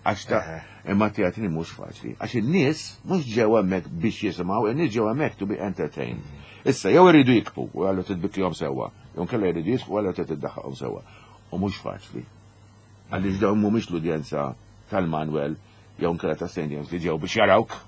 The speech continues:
Speaker 1: Daw
Speaker 2: Eħe.
Speaker 1: ġew for entertainment u ġew biex jieklu.
Speaker 2: Mhm.
Speaker 1: Hekk kienu. Allura, jekk ma taqbdilhomx l-attenzjoni tagħhom, ħadet lifhom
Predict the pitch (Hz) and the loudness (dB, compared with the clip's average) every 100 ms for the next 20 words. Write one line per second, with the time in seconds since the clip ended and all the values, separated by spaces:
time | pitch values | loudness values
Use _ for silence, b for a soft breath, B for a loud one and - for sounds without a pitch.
0 | - - - - - 131 113 98 143 101 | -20 -20 -20 -20 2 8 8 10 8 8
1 | 76 - 107 95 101 143 131 139 113 110 | 4 2 2 2 2 2 4 2 0 -2
2 | 101 104 92 101 - 62 - - - - | 0 2 0 -2 -4 -10 -16 -20 -20 -12
3 | 90 73 69 - - 69 - - B B | -10 -10 -10 -12 -12 -14 -14 -20 B B
4 | B B B - 131 160 117 82 71 - | B B B 2 6 8 8 6 4 -6
5 | 120 143 139 135 107 131 127 120 120 123 | -2 0 2 0 2 2 2 0 -2 -2
6 | 113 110 98 151 127 104 73 - - - | -4 -2 0 0 0 -2 -2 -8 -18 -20
7 | - - 110 101 151 139 143 | -20 -12 -8 -6 -4 -2 -2